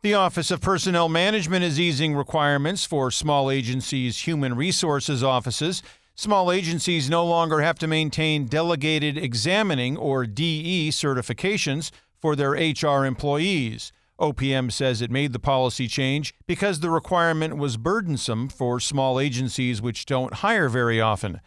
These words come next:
Small agencies which contract out their hiring services still have to have the contractor complete an annual audit. The waiver to the D E requirement applies to agencies with two hundred or fewer employees.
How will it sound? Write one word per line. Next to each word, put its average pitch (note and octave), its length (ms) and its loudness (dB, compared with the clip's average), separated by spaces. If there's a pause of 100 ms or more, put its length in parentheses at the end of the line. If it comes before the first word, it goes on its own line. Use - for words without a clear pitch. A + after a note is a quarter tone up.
(280)
Small C3+ 380 0
agencies A#2+ 640 -2
which A2+ 220 -4
contract C3+ 680 0
out D3+ 240 0
their B2+ 200 0
hiring D#3+ 420 2
services D3 640 -2 (240)
still A3 360 0
have C#3 240 2
to A#2+ 100 0
have A#2 320 2
the A#2 200 0
contractor C3 680 0
complete C#3 540 -4
an C#3 120 -2
annual A#2+ 440 0
audit. C#3+ 420 -2 (420)
The A#2 80 -2
waiver B2+ 460 0
to C3 160 -4
the A2 240 -4
D B2+ 440 -2
E B2 40 -2
requirement D#3+ 680 0 (260)
applies E3+ 460 0
to D3+ 80 0
agencies C#3+ 760 0
with B2 220 -6
two F3+ 220 -2
hundred C#3 440 0
or C3+ 240 -2
fewer C3+ 460 0
employees. A#2+ 1000 -2